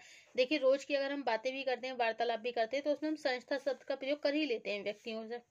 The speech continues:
ओके, व्यक्तियों के किसी भी संगठन से। तो इस टॉपिक पे बात कर ही लेते हैं अभी संस्था के बारे में। ओके, मतलब it's a very common word। ओके,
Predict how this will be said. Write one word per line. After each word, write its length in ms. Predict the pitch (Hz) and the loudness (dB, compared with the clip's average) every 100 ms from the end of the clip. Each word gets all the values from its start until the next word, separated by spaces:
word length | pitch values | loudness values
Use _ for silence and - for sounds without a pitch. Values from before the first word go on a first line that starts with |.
| _ _ _ _ | _ _ _ _
ओके, 220 | 226 339 311 - - - - | -4 0 0 -4 -20 -20 -4
व्यक्तियों 360 | 226 240 247 247 | 2 2 2 0
के 100 | 254 | -2
किसी 140 | 254 | -8
भी 80 | 247 | -8
संगठन 440 | 240 233 226 233 233 | -8 -4 -2 -4 -6
से। 120 | 254 - _ _ _ - | -10 -12 _ _ _ 4
तो 60 | |
इस 180 | 262 262 | 4 4
टॉपिक 300 | 269 247 269 | 0 0 0
पे 80 | 277 | 2
बात 220 | 269 262 | 2 2
कर 100 | 269 | -2
ही 80 | 269 | -2
लेते 260 | 220 196 | -4 -4
हैं 80 | 208 | -8
अभी 100 | 226 | -10
संस्था 420 | 220 233 220 240 | -6 -6 -6 -8
के 100 | 220 | -6
बारे 180 | 233 226 | -4 -6
में। 160 | 226 233 _ 254 | -8 -14 _ -8
ओके, 240 | 254 370 | -2 -2
मतलब 680 | 294 - - _ - 262 320 269 | -2 -12 -20 _ -4 -2 0 -4
it's 180 | 262 | -4
a 120 | 330 302 | 0 0
very 160 | 302 294 | 0 -4
common 320 | 269 269 247 | -4 -4 -2
word। 920 | 247 254 _ _ _ _ _ _ 240 | -2 -4 _ _ _ _ _ _ -10
ओके, 280 | 233 370 | -4 -2